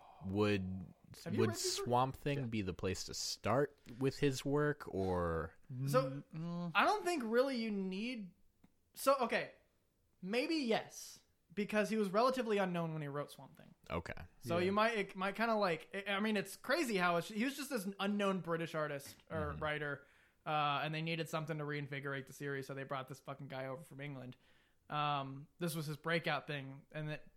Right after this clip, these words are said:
Speaker 2: showed how good he
Speaker 1: Okay.
Speaker 2: is. Um, honestly, yeah, you can, we can hon-, you can honestly skip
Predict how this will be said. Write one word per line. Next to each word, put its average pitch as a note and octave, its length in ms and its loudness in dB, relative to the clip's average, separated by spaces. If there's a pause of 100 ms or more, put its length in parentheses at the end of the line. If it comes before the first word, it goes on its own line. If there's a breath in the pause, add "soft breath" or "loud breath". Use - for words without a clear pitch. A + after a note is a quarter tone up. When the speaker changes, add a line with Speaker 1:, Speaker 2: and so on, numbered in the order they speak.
(280)
Speaker 2:
showed G3 680 8 (100)
how F#3 220 4 (100)
good F#3 180 2 (140)
he C#3+ 120 -6
Speaker 1:
Okay. - 140 -6
Speaker 2:
is. - 300 -14 (640 soft breath)
Um, D3+ 560 0 (1500)
honestly, E4+ 380 8
yeah, D4+ 180 6
you A3 180 4
can, A3 240 -2
we A#3+ 100 -6
can C#4 120 -6
hon-, G#3+ 220 -2
you G#3+ 80 -8
can E4+ 80 -8
honestly D#4+ 220 -4
skip - 500 -4